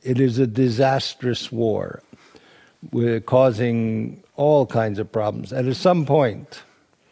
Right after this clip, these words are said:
and I'm sure Putin knows this, um, it's, uh, people will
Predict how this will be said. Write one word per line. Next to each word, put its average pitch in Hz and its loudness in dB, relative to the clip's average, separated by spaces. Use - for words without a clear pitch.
and 226 0
I'm 240 0
sure 208 0
Putin 180 -4
knows 151 0
this, - -16
um, 135 2
it's, 147 -2
uh, 151 2
people 170 4
will 151 4